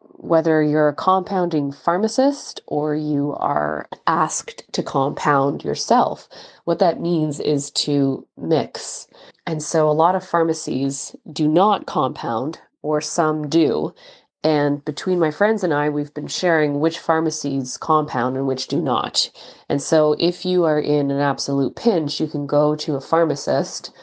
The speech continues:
and you can ask them to compound Tylenol, whether that's, um, Tylenol for children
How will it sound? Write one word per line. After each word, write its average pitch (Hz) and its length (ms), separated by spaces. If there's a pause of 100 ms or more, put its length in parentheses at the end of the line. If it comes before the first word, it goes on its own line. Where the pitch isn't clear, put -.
(120)
and 139 380
you 151 240
can 143 160
ask 143 300
them 139 200
to 143 220
compound 135 800 (340)
Tylenol, 131 460
whether 131 260
that's, 127 360 (260)
um, 131 240
Tylenol 143 540
for 139 520
children 196 640